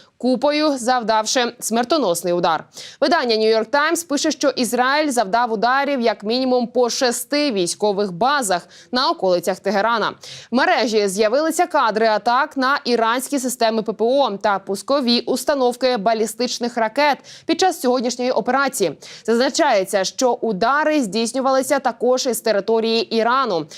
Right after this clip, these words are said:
Подібно до операції Служби безпеки України «Павутина».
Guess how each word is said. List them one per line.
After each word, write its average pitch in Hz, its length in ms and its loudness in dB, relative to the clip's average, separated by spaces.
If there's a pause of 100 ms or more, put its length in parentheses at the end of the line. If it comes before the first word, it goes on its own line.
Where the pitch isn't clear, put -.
(200)
Подібно 240 680 2
до 202 240 2
операції 220 540 0
Служби 277 460 0
безпеки 311 460 0
України 302 560 0
«Павутина». 202 640 -2